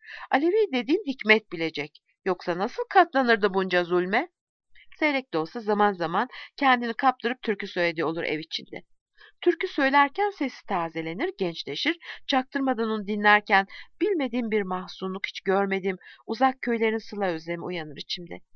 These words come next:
Hiç tanımadığım, bilmediğim Anadolu köylerini çoktandır görmediğim, yurdummuş gibi özlerim." Evimin şenliğidir Gurbet Hanım.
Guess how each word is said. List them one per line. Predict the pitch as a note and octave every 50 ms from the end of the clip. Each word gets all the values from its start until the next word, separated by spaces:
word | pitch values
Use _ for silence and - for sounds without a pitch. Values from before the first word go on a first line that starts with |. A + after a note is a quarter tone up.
| - - - - - _ _ G4+
Hiç | G4+ - - -
tanımadığım, | - F4 E4+ D#4+ E4 D4+ A#3+ C4+ C4 A#3+
bilmediğim | G#3+ C4 C4+ C4 A#3+ A#3+ G#3+ A3 A3+ -
Anadolu | - A3 A3+ G#3+ G#3+ A3 A3 G#3
köylerini | - - G3+ G3 F#3+ F#3+ F#3+ G3
çoktandır | - B3 A#3+ - _ - G4 G#4 G#4 F#4 D4+ C4
görmediğim, | G#3+ F#3+ G3+ G#3 G3 G3 G3 G3 F#3+ F3 D#3+ F#3 F3+ F3+ - - - - - - - - _
yurdummuş | - D#4+ E4 D4 C#4+ F#4 F4+ D#4+ C4+ A#3 - -
gibi | - G3+ F#3+ G#3+
özlerim." | G3 F3+ E3 D#3 - - D#3 D3+ - - - _ - - - _ _ _ _ - - - - - -
Evimin | C#4+ C#4+ C#4+ C#4+ D#4 G#4 B4 -
şenliğidir | - - B3+ A#3 G#3+ G3+ G3+ G#3 G#3 G3 - F3 E3+ -
Gurbet | - F3 E3 E3 E3+ E3+ -
Hanım. | E3 C#3+ B2+ -